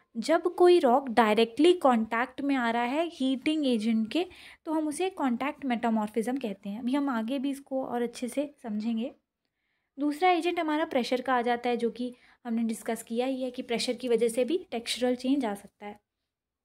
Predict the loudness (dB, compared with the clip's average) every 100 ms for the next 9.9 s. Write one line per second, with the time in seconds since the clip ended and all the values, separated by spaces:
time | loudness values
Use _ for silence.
0 | _ _ _ _ _ -4 -2 0 -2 -2
1 | -2 -2 0 0 -2 -2 0 0 2 0
2 | 0 -6 -12 -14 _ _ -8 -4 -2 -2
3 | -2 -2 -4 -4 -4 -4 -4 -2 0 0
4 | 2 2 0 0 0 2 2 2 0 -2
5 | -2 0 0 0 -2 -4 -6 -8 _ -10
6 | -10 -10 -12 -12 -18 -20 -4 -2 0 2
7 | 4 6 4 2 -2 -2 -2 0 2 4
8 | 2 0 -8 -20 -10 -6 -2 -2 0 0
9 | 0 0 0 2 2 2 -4 -12